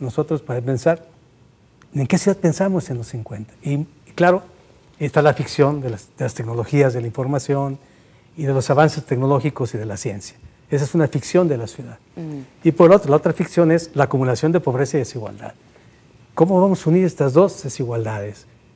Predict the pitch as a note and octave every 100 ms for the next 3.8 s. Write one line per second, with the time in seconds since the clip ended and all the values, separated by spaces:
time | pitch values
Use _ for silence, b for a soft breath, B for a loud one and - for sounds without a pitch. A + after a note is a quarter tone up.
0 | _ _ _ _ _ _ _ D3+ D3+ -
1 | B2+ A#2+ F3 F3+ D3 C#3 B2 E3 C3+ A2
2 | C3 C#3 B2 A#2+ - E3 E3 B2+ A#2+ A#2+
3 | D3+ C#3+ C3+ C3 B2 A2+ B2